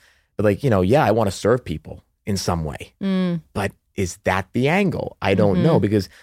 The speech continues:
Speaker 1: so many people in, a lot of D C bros in particular, they, they can't wait to tell you how they're gonna be president. They can't wait to tell you that. They're like, "I'm gonna be a senator, I'm gonna be president." I'm like, "Yeah, it's all about you. You know, those forty-six people have done it, right?" <laughs> It's
Speaker 2: Right.
Speaker 1: like, like, that's not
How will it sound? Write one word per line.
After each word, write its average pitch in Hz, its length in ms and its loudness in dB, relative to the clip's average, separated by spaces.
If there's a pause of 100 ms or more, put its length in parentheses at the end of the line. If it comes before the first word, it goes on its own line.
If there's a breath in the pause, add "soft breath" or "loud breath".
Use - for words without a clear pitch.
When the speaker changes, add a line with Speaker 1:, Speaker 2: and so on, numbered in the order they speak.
Speaker 1:
so - 180 0
many 190 220 4
people 131 340 2
in, 104 160 4
a 101 60 4
lot 117 120 6
of 92 100 2
D 104 120 0
C 101 220 0
bros 95 320 2
in 87 80 -2
particular, 101 400 -2
they, 117 180 2
they 113 280 0
can't 151 220 0
wait 139 100 2
to 107 80 -4
tell 110 140 0
you 98 100 4
how 90 100 2
they're 92 80 -2
gonna 90 120 -2
be 82 80 -8
president. 85 460 -6
They 92 120 -2
can't 196 140 0
wait 226 80 -4
to - 60 -14
tell 107 140 4
you 92 80 2
that. 82 180 -8
They're 110 100 0
like, 107 200 4 (360 soft breath)
"I'm 143 100 2
gonna 175 100 2
be 117 100 2
a - 20 -2
senator, 143 320 2
I'm 139 60 0
gonna 117 80 0
be 95 80 -2
president." 127 480 0 (400 soft breath)
I'm 101 100 -2
like, 95 320 0
"Yeah, 90 460 0 (240)
it's 127 100 -10
all 127 140 2
about 98 340 0
you. 104 160 -2
You 104 300 0
know, 120 100 4
those 98 120 0
forty-six 104 560 2
people 92 340 -2
have 85 80 -10
done 90 180 2
it, 85 140 -8
right?" 90 240 0
<laughs> - 40 -6
It's 175 120 4
Speaker 2:
Right. 170 300 6
Speaker 1:
like, 202 100 2 (260 loud breath)
like, 110 360 2
that's 123 260 2
not 117 260 2